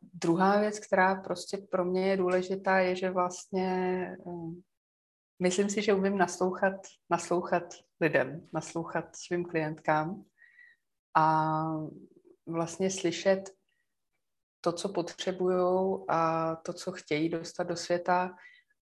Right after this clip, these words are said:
A nemusí to říkat samozřejmě, já nevím, nemusí mi říkat, jak má ten web vypadat, nebo tohle, to už je moje práce, že? Takže převádět nějakým způsobem ty jejich představy, ty jejich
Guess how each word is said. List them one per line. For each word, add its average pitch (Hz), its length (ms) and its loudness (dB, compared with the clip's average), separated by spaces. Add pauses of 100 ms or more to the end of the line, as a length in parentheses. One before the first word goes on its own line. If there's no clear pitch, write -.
(100)
A 175 80 4
nemusí 175 480 2
to 165 120 0
říkat 165 360 -6
samozřejmě, 165 720 -2
já 151 180 -2
nevím, 160 380 0
nemusí 151 400 -6
mi 160 140 0
říkat, 160 280 -6 (220)
jak 165 240 -4
má 156 140 0
ten 160 200 0
web 156 220 0
vypadat, 147 440 0
nebo 147 240 -6
tohle, 151 360 -8
to 151 160 -10
už - 160 -12
je 156 60 0
moje 147 200 -2
práce, - 500 -4
že? - 180 -20 (1120)
Takže 170 240 -8
převádět 156 720 2 (140)
nějakým 160 440 2
způsobem 156 460 -4
ty 170 140 -2
jejich 156 300 2
představy, 160 520 -6
ty 151 140 -4
jejich 147 280 -2